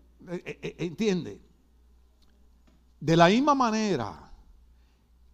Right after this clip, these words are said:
que prestamos atención y damos nuestro tiempo a ciertas cosas nosotros, que es lógico, hay que darla. Pero cuando es el tiempo de Dios, de darle tiempo a Dios y darle atención a Dios,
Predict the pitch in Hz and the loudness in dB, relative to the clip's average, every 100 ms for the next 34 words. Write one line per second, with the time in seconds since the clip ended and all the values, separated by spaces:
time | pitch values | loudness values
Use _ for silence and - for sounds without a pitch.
0 | _ _ _ - 143 135 123 143 156 190 | _ _ _ -4 -2 -2 -4 0 -2 0
1 | 180 175 165 139 - 139 143 135 113 - | -4 -4 -6 -10 -10 -2 -2 -2 -8 -8
2 | 120 120 139 156 151 151 131 139 143 127 | -4 -2 -2 -6 -8 -10 -8 -8 -8 -8
3 | 120 127 113 143 - 143 139 139 120 117 | -10 -8 -10 -10 -12 -10 -8 -8 -10 -10
4 | 127 113 95 _ _ _ _ - 151 147 | -12 -10 -16 _ _ _ _ -8 -4 0
5 | 160 175 160 117 107 131 131 135 101 - | 2 2 0 -6 -4 -4 -2 -4 -8 -14
6 | _ _ _ _ _ - 110 101 107 127 | _ _ _ _ _ -8 -8 -6 -6 -2
7 | 151 139 165 156 170 151 139 139 123 - | -2 -2 -6 -6 -6 -4 -4 -4 -4 -8
8 | - - _ _ _ _ _ - 107 110 | -20 -20 _ _ _ _ _ -10 -4 -2
9 | 135 143 147 151 147 147 139 135 113 - | -2 -2 -4 -6 -4 -4 -2 -4 -6 -12
10 | - _ _ 101 101 127 139 139 135 147 | -20 _ _ -10 -4 -2 -2 -4 -8 -8
11 | 139 139 143 131 - | -8 -6 -4 -6 -8